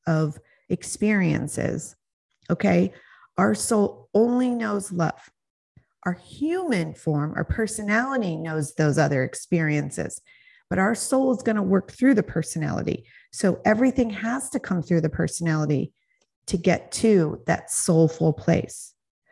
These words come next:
What if we lived consciously aware by a set of values that represented a collaborative intertwining, meaning two spirals moving, flowing upward and downward, as above,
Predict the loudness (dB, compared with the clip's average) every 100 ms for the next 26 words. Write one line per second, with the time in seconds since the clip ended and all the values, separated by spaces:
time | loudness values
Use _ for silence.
0 | _ -20 _ _ 4 6 8 6 6 6
1 | 6 4 2 -8 -8 -6 -4 -2 -2 4
2 | 6 6 6 6 4 0 -2 0 2 0
3 | -2 -2 0 0 2 2 2 0 -4 -10
4 | _ _ _ -6 -6 -2 0 2 2 2
5 | 2 2 0 -2 -4 -8 -8 -6 -4 0
6 | 0 2 0 0 -2 -4 -6 -8 -8 -4
7 | -6 -4 -4 -2 -2 -4 -6 -12 _ _
8 | _ -6 -2 0 -2 -4 -2 0 -2 -4
9 | -2 0 0 -2 -4 -4 0 0 2 -2
10 | -4 -8 -4 -2 -2 -4 -6 -6 -6 -2
11 | 0 0 -2 -8 _ _ _ _ -4 -2
12 | -2 0 0 -2 -4 -4 -2 -2 -2 -2
13 | -2 -2 -4